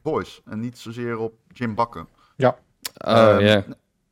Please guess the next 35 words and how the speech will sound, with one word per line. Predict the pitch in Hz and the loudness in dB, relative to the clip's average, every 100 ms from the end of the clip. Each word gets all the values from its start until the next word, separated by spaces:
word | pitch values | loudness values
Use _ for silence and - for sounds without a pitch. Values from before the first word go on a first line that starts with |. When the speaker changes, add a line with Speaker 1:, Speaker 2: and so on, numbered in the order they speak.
| _ - | _ -18
Speaker 1:
ik | 131 | -8
vond | 165 156 | -6 -4
het | 156 | -4
echt | - | 0
wel, | 156 151 147 | 2 4 6
eh, | 147 139 135 135 127 139 - | 4 2 0 -2 -6 -8 -12
goed | 240 | -14
gedaan. | - 160 104 | -6 -4 -4
Ja, | 165 | -6
dat | 139 165 | -8 -8
verraste | - 240 - 131 | -10 -12 -10 -8
me | 110 | -6
wel. | 98 95 | -4 -6
Ik | 110 | -8
heb | 151 | -12
me | 180 | -10
niet, | 202 - | -10 -10
eh, | 180 175 170 - _ _ _ - | -8 -8 -10 -16 _ _ _ -14
eh, | 151 | -6
mateloos | 147 143 139 131 | -4 -4 -6 -8
zitten | 113 110 | -10 -8
ergeren | 117 110 101 95 | -4 -4 -6 -10
tijdens | 104 98 | -10 -10
de | 104 | -8
Nederlandse | 104 104 98 95 - | -8 -8 -10 -12 -12
versie. | 101 95 87 82 _ _ _ _ - | -12 -10 -12 -20 _ _ _ _ -2
Ehm, | 151 160 160 160 _ _ _ _ _ _ _ _ _ _ _ _ _ _ | 2 2 0 -10 _ _ _ _ _ _ _ _ _ _ _ _ _ _
ik | 247 254 | 0 4
had | 285 | 4
er | 226 | 4
echt | 277 - | 0 0
zin | 262 302 | -6 -6
in. | 392 392 - _ _ _ | -8 -12 -20 _ _ _
Misschien | - 302 | -10 -10
een | 320 320 _ _ _ _ _ - | -10 -14 _ _ _ _ _ -20